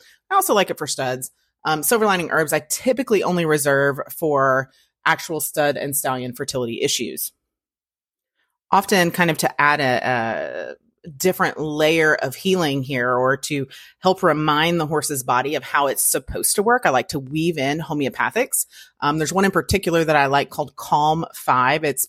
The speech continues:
a company called Energetics, and I would have to write you a quote unquote recommendation or an actual quote unquote prescription from it. You can only buy that from practitioners. Uh, and it's actually not even for horses. I use it a lot in my human practice. Um, but the Calm Five is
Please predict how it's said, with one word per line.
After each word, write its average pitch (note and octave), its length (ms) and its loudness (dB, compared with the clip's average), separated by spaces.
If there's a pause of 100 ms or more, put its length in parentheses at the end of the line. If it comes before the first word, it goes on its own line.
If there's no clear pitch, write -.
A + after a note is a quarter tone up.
(160)
a C3 220 2
company C#3+ 340 -4
called C3 380 -2
Energetics, C#3 600 0
and A#2 140 -2
I - 80 0
would B2+ 120 -4
have C#3 160 -2
to B2 180 -4 (340)
write C#3+ 280 2
you C#3+ 120 0
a A#2+ 340 2
quote C#3 160 -4
unquote C3 280 0
recommendation C3 720 0
or A#2 160 0
an A#2 140 -4
actual B2+ 500 -2 (200)
quote C#3 140 -2
unquote B2+ 340 -4
prescription D3+ 520 -2
from F#3 160 2
it. D#3 80 0
You D#3 60 -4
can F3 100 -2
only D#3+ 140 2
buy B2+ 200 0
that C3 180 -2
from C3+ 140 -8
practitioners. A3 640 -2 (420)
Uh, C#3+ 200 0
and F#3+ 100 2
it's F#3+ 240 0
actually G#3 260 0
not F3 140 2
even E3 140 -4
for D3 140 -6
horses. G3+ 340 0
I D#3 40 0
use D3 160 -4
it C#3+ 60 -10
a C#3+ 40 -2
lot C#3 140 -2
in - 60 -10
my B2 100 -8
human G#3+ 360 -2
practice. C#3+ 540 -2 (340)
Um, C#3+ 300 -2
but E3+ 140 -4
the D#3 80 -2
Calm G3+ 480 2
Five D#3+ 340 2
is C#3 220 -4